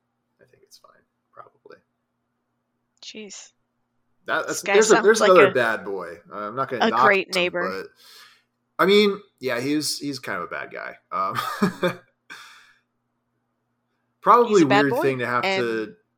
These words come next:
Speaker 2: criminal.
Speaker 1: pro-, yeah. Uh, yeah, the cops have been called on him a few times. I think that constitutes
Speaker 2: Beats his kids. Criminal.
Speaker 1: Uh, is that a criminal
Speaker 2: Did you,
Speaker 1: offense?
Speaker 2: did you say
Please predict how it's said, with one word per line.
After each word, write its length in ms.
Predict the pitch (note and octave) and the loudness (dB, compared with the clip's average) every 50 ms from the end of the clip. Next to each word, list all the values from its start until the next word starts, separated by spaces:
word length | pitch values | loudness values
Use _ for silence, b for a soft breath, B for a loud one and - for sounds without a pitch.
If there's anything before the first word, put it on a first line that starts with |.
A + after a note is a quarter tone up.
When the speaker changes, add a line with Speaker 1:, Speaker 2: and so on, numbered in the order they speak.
| _ _ _ _ | _ _ _ _
Speaker 2:
criminal. 420 | - A#3 B3 C4+ A#3 F#3 F#3 G3+ _ _ _ | -12 -10 -8 -6 -8 -8 -10 -12 _ _ _
Speaker 1:
pro-, 200 | - - C#3 - - - _ _ _ _ _ _ _ _ _ _ _ _ | -8 -8 -6 -6 -6 -12 _ _ _ _ _ _ _ _ _ _ _ _
yeah. 440 | B2 A#2 A#2 A#2 C3 C#3 A#2+ F#2 F2 - _ _ _ _ _ _ _ _ _ _ | -14 -12 -10 -6 -4 -4 -4 -6 -8 -14 _ _ _ _ _ _ _ _ _ _
Uh, 100 | - B2+ | -10 -6
yeah, 300 | C3+ F3+ G3+ G3+ F#3+ F#3 | 0 2 4 4 4 4
the 100 | F3 F#3+ | 2 -2
cops 280 | F3+ - G#3 A3 F#3+ F#3 | -2 2 2 2 2 0
have 80 | F3+ C3+ | -4 -4
been 120 | C3 A2+ | -4 -4
called 220 | - A2+ G2 G2+ | -2 -4 -4 -4
on 120 | G#2+ G2+ G#2 | -4 -6 -8
him 60 | G#2+ G#2 | -10 -12
a 60 | G2 | -12
few 160 | - - G#2 G2+ | -12 -14 -14 -10
times. 280 | - A2 A2 A#2 B2 | -6 -6 -6 -6 -8
I 40 | C3+ | -14
think 180 | - G#2 F#2+ F#2 | -16 -16 -14 -14
that 220 | G2 - - _ | -14 -14 -14 _
constitutes 520 | - - F#2 F#2 F#2+ - G2+ G2 - G3 | -18 -16 -14 -14 -14 -16 -18 -14 -12 -8
Speaker 2:
Beats 200 | G3+ A#3 C4 - | -8 -8 -6 -6
his 120 | - A3 - | -6 -6 -6
kids. 600 | - A#3+ A#3 C4 C4+ B3+ B3+ _ - - - _ _ _ | -4 -4 -4 -4 -4 -6 -10 _ -20 -20 -20 _ _ _
Criminal. 360 | - - G3+ F#3+ F3+ F#3 G3 _ _ _ _ _ - | -12 -12 -12 -12 -12 -16 -16 _ _ _ _ _ -8
Speaker 1:
Uh, 100 | A#2+ A#2 - | -8 -8 -6
is 140 | B2+ B2+ A#2+ | -8 -6 -2
that 120 | E3 E3 | -2 -2
a 40 | F3 | -2
criminal 340 | E3+ - F#3 F3+ F3+ F3+ F3+ | -2 -4 -6 -4 -2 -4 -4
Speaker 2:
Did 80 | - - | -4 -4
you, 60 | - | -6
Speaker 1:
offense? 180 | F3+ F3+ F3+ - | -8 -8 -8 -6
Speaker 2:
did 180 | B3 C4 C4 | -6 -6 -4
you 80 | - F#4+ | -4 -6
say 220 | - - G#4 G4 | -2 0 0 0